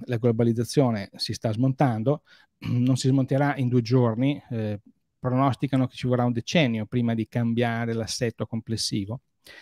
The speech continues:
e questo decennio alcuni lo classificano già come un decennio perduto, un po' come quello che abbiamo visto in Giappone,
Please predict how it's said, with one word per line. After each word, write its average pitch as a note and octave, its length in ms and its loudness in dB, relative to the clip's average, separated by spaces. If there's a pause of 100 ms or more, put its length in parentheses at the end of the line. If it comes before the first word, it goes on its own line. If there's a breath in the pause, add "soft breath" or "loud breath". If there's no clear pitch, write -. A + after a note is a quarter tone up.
(500 loud breath)
e C3+ 160 6
questo C3 220 0
decennio C#3 800 4
alcuni B2+ 600 2
lo A2 120 -2
classificano C3+ 460 2
già B2 160 4
come A#2+ 260 0
un B2 200 -4
decennio A#2+ 400 0
perduto, A#2 400 0
un G2+ 60 -10
po' C3+ 100 -2
come C3 160 2
quello C3 260 2
che C3 100 -6
abbiamo B2 340 0
visto A#2 280 -2
in A2+ 80 -2
Giappone, A2 540 2